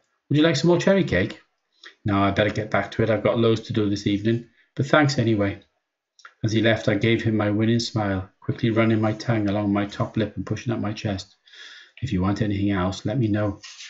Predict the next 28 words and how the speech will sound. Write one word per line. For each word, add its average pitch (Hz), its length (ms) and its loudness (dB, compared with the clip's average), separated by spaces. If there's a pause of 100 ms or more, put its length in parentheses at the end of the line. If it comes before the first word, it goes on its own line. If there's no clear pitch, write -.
(260)
Anytime." 92 640 -6 (1080)
Um, 120 440 2 (180)
thanks, 135 280 4
Fliss. 104 320 -2 (240)
Very 127 140 4
kind 120 260 2
of 95 80 -2
you. 95 240 -2 (1040)
I 123 100 4
had 135 100 4
to 110 80 0
admit 107 240 0
that 107 120 0
I 92 40 0
hadn't 98 220 2
achieved 95 280 -2
much, - 340 -2 (560)
and 110 80 2
he 110 60 4
didn't 127 240 4
even 104 200 0
compliment 110 460 0
me 113 100 0
on, 104 220 -2
me 107 100 2
on 101 120 2
the 101 60 0
cake. - 460 0